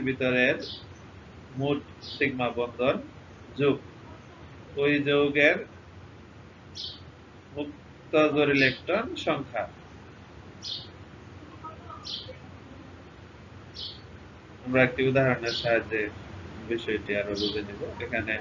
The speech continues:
সূত্রটি লিখলাম, এস এন সমান সিগমা প্লাস হলো লন পেয়ার, অর্থাৎ সিগমা বন্ধন, অন্যটি সিগমা বন্ধন সংখ্যা যোগ হলো মুক্ত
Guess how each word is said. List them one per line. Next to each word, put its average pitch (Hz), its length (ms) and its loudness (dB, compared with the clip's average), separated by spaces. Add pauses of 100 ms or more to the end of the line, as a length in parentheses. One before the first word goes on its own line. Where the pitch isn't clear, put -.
(1700)
সূত্রটি 120 480 4
লিখলাম, 151 300 6 (140)
এস 117 120 0 (100)
এন 117 80 2 (100)
সমান 113 260 -2 (100)
সিগমা 110 360 0 (420)
প্লাস 110 260 2 (120)
হলো 107 240 -2 (540)
লন 107 160 -4 (720)
পেয়ার, 117 260 6 (460)
অর্থাৎ 110 260 2 (100)
সিগমা 123 360 4
বন্ধন, 131 280 2 (260)
অন্যটি 135 280 2 (180)
সিগমা 135 340 2
বন্ধন 147 280 2 (140)
সংখ্যা 156 300 2 (640)
যোগ 123 160 6 (120)
হলো 113 240 4 (1040)
মুক্ত 123 200 0